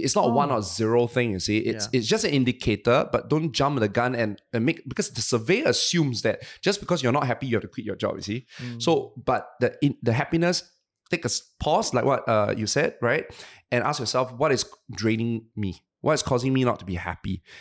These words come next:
Speaker 1: And understand that, uh, you don't, you don't always have to be happy. And sometimes you need to go through difficult times, uh, because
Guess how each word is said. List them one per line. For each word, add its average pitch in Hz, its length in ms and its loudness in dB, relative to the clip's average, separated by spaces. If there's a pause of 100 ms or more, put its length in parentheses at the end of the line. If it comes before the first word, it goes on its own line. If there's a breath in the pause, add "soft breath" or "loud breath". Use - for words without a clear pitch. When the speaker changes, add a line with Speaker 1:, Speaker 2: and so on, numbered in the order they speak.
(200 loud breath)
Speaker 1:
And 123 140 0
understand 147 680 2
that, 101 220 0 (120)
uh, 104 240 -2
you 120 120 -2
don't, 123 280 0 (300)
you 117 140 -2
don't 135 260 2
always 123 360 2
have - 280 -6
to 107 80 -6
be 90 140 -6
happy. 87 480 -4 (420 loud breath)
And 101 380 2
sometimes 147 640 2 (260 soft breath)
you 110 160 4
need 143 160 2
to 113 60 -4
go 117 180 4
through 135 160 2
difficult - 460 0
times, 110 540 0 (380 soft breath)
uh, 95 120 0 (120)
because 139 400 0